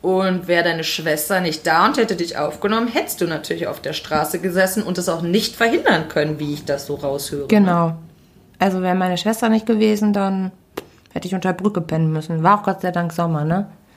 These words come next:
Speaker 1: Ja, das wär bestimmt noch ganz schön geworden. Zeltchen hier
Speaker 2: Ja.
Speaker 1: aufbauen, in der Innenstadt, kann man mal machen.
Speaker 2: Ja.
Speaker 1: Also,
Speaker 2: Bisschen Grill
Speaker 1: wobei du auf dem
Speaker 2: anschmeißen.
Speaker 1: Dorf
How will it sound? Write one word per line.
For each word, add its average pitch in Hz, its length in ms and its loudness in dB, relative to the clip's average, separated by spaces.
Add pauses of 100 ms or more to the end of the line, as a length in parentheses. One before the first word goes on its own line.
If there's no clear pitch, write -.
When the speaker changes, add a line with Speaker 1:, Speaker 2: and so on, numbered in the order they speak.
(880)
Speaker 1:
Ja, 196 260 2
das 175 440 -2
wär 147 100 -4
bestimmt 202 240 -2
noch 220 160 -2
ganz 233 160 -4
schön 370 180 -8
geworden. 165 540 -4
Zeltchen 226 440 -2
hier 208 100 -4
Speaker 2:
Ja. 180 80 -6
Speaker 1:
aufbauen, 262 680 4
in - 80 -16
der 165 120 -8
Innenstadt, 175 680 -6
kann 226 140 -4
man 240 120 -4
mal 262 60 -4
machen. 277 200 -2
Speaker 2:
Ja. 202 280 4
Speaker 1:
Also, 170 320 -10 (680)
Speaker 2:
Bisschen 202 280 0
Grill 247 200 4
Speaker 1:
wobei - 0 -
du 247 140 2
auf 254 80 0
dem 254 100 -6
Speaker 2:
anschmeißen. 220 280 0
Speaker 1:
Dorf 269 480 -2